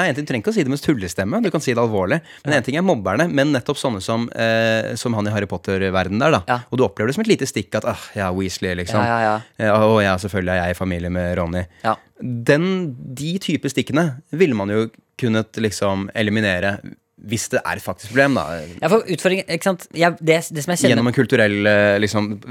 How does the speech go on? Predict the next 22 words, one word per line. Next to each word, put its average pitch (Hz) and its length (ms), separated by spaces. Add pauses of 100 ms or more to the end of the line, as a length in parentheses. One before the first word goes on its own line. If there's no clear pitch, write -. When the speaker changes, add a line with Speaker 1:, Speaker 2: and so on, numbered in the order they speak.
(160)
Speaker 1:
samme 113 320
prosess 117 480
som 113 140
man 113 80
har 104 100
hatt - 160
med 113 100
mange 104 220
andre 90 260
minoriteters, 95 800
eh, 98 220
irritasjoner, 107 560
da, 117 160
over 160 160
Speaker 2:
Mm. 104 100
Speaker 1:
den - 20 (100)
type - 80
ting. 101 160 (240)
Jeg 131 100
husker 131 80
Fredrik 117 280
Solvang 110 500